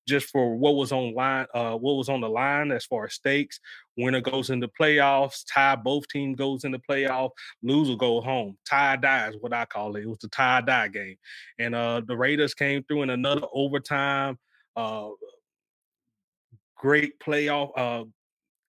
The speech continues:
entrance into the playoff, you know, 'cause, hey, it was technically a playoff game before the playoff. And they, they, they did what they needed to do. They came through, man. They done fought through a lot of adversity throughout this, uh, season. We done had coaches fired. We done had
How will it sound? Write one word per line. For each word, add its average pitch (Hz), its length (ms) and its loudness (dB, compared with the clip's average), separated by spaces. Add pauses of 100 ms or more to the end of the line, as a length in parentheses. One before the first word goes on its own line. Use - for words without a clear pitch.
entrance 151 360 -2
into 147 200 -4
the 135 80 -4
playoff, 143 560 0
you 127 120 -6
know, 131 200 0
'cause, 120 300 -8 (300)
hey, 120 280 -4
it 135 60 0
was 135 160 -2
technically 165 440 2
a 135 80 2
playoff 135 380 0
game 135 200 -2
before 135 280 0
the 127 60 -4
playoff. 117 400 -2 (360)
And 135 240 -2
they, 180 140 4
they, 170 260 0
they 151 100 0
did 170 140 4
what 185 120 2
they 196 100 2
needed 196 260 -2
to 233 60 -4
do. 240 40 0
They 165 140 0
came 180 320 0
through, 226 240 -4
man. 156 300 -4 (240)
They 143 80 2
done 156 120 0
fought 160 280 0
through 165 140 2
a - 20 0
lot 156 260 2
of 156 60 0
adversity 160 600 -2
throughout 156 360 -4
this, 165 200 -4
uh, 156 220 -2
season. 165 720 -4
We 147 140 -2
done 139 120 -4
had 127 240 -2
coaches 170 520 2
fired. 160 500 2
We 139 160 -4
done 127 120 -6
had 127 400 -2